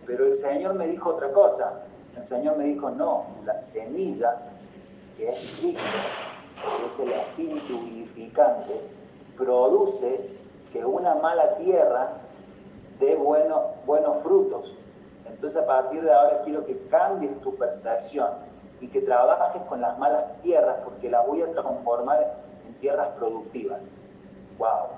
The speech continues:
En, en mí fue como que, "Señor, se me acaba de romper la cabeza, acabo de matar una vaca sagrada, pero esto lo tengo que aprender". No es la tierra, es la semilla.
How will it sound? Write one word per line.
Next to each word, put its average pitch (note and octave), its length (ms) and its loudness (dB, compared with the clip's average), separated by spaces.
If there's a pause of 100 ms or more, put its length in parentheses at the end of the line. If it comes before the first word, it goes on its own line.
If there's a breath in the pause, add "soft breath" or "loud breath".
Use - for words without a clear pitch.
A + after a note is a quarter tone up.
(320)
En, A2+ 300 -16
en A2+ 140 -12
mí C#3 220 -4
fue C#3 240 -4
como D3 240 -4
que, A2 140 -10
"Señor, - 420 -2
se - 120 -8
me B2 80 -6
acaba - 280 8
de - 120 2
romper B2 360 2
la A#2+ 120 2
cabeza, C#3 840 0 (480)
acabo C#3+ 460 6
de A#2+ 100 0
matar C3 340 0
una B2+ 180 -2
vaca B2 280 2
sagrada, E3 840 4 (420)
pero B2+ 360 -4
esto - 300 -6
lo C3 100 -4 (140)
tengo D#3+ 280 -4
que D3 80 0
aprender". A2+ 480 -2 (460)
No D3+ 120 0
es F3 120 0
la F3 220 2
tierra, E3+ 540 2 (360)
es D3+ 120 -4
la D3+ 180 2
semilla. B2 640 -4